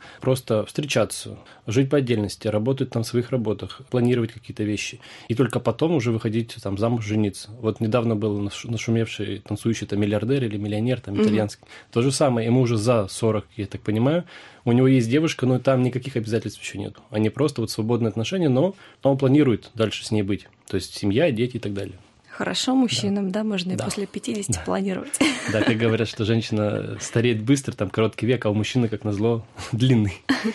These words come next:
Speaker 2: Ну, все-таки к российской действительности,
Speaker 1: Да.
Speaker 2: почему, э, все-таки появляется эта мысль в среде м-, молодежи сначала, да, потом более взрослого поколения, что не обязательно?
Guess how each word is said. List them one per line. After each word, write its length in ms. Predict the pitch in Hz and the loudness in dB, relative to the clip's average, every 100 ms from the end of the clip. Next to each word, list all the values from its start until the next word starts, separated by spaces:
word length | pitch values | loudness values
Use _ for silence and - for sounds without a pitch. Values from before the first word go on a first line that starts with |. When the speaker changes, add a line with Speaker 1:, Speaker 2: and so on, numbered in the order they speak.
| - - - - | -6 -12 -12 2
Speaker 2:
Ну, 220 | 247 277 | 4 6
все-таки 300 | 262 269 - 226 | 4 2 0 0
к 80 | |
российской 460 | 226 233 269 - 196 | 0 4 2 2 -4
действительности, 720 | 196 - 277 320 214 95 190 | -4 0 2 4 4 4 0
Speaker 1:
Да. 60 | - | -2
Speaker 2:
почему, 760 | 208 - 226 247 302 330 - - - | -2 0 6 8 8 8 4 -2 -14
э, 280 | - 190 190 - | -10 -10 -12 -10
все-таки 420 | - 262 262 - | 0 0 0 -8
появляется 460 | - 208 233 190 - | -4 0 2 2 -2
эта 120 | - | 0
мысль 420 | 208 202 - 160 165 | 2 2 0 -4 -4
в 80 | |
среде 380 | - 175 170 160 | -2 -2 0 0
м-, 360 | 147 160 147 - | -2 -2 -6 -8
молодежи 760 | - - 165 165 170 226 349 311 | -10 -6 -4 -2 0 4 4 2
сначала, 540 | - 233 - 208 190 | -2 -4 -2 -4 -4
да, 240 | 175 196 254 | -4 -4 -4
потом 340 | - - 170 | -6 -6 -4
более 280 | 170 170 165 | -2 -2 -2
взрослого 600 | 175 240 - 262 208 202 | -2 -2 0 0 0 -2
поколения, 600 | - - 196 202 202 175 | -4 -2 2 2 2 0
что 240 | 175 - 196 | -4 -2 0
не 140 | 190 | 0
обязательно? 520 | 185 208 196 185 165 | 0 0 0 0 -6